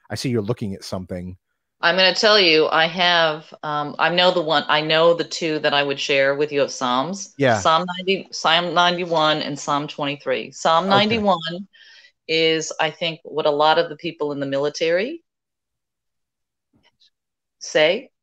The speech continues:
Speaker 1: Right.
Speaker 2: in
Speaker 1: Mm-hmm.
Speaker 2: Psalm ninety-one, but, you know, it's, it's about, it's about what's happening right now.
Speaker 1: Right.
Speaker 2: And, you know, for people that are, you know, there's gonna be ten thousand people that'll fall to your right, ten thousand people, you know, another five thousand to your left.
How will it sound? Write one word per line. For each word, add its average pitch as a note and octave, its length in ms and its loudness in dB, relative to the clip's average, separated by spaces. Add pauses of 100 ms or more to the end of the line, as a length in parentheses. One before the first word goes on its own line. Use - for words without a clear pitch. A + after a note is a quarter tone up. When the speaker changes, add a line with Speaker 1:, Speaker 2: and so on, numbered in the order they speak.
(120)
Speaker 1:
Right. A2 200 -2
Speaker 2:
in D#3+ 120 -4
Speaker 1:
Mm-hmm. - 40 -6
Speaker 2:
Psalm D#3+ 280 -6
ninety-one, D#3 500 -4
but, E3 280 -2
you D3+ 200 -10
know, D3 180 0
it's, D#3+ 220 -2
it's D3+ 220 -8
about, D3 500 2 (880)
it's E3 240 0
about E3 300 4
what's F3+ 160 -2
happening D3+ 480 -2
right B2 200 -8
now. B2 340 -12 (280)
Speaker 1:
Right. D3+ 60 -6
Speaker 2:
And, C#3+ 340 -4 (260)
you - 100 -18
know, B2+ 220 -8
for - 180 -16
people F#3 340 -2
that D#3 100 2
are, B2+ 140 2
you D3+ 120 -8
know, C3+ 140 -6
there's D3 220 -2
gonna D3+ 120 -6
be C3+ 100 -8
ten F3 220 -6
thousand D#3 360 0
people D#3 240 -8
that'll B2+ 160 -2
fall C#3+ 240 -4
to - 160 -8
your C3+ 80 -4
right, C#3+ 240 0
ten D#3 180 -12
thousand C#3+ 300 -6
people, C#3+ 280 -16
you D#3 80 -8
know, B2 180 -2
another D3 260 -4
five D3 280 -2
thousand C#3 300 -2
to - 120 -10
your C3+ 80 -2
left. - 400 -2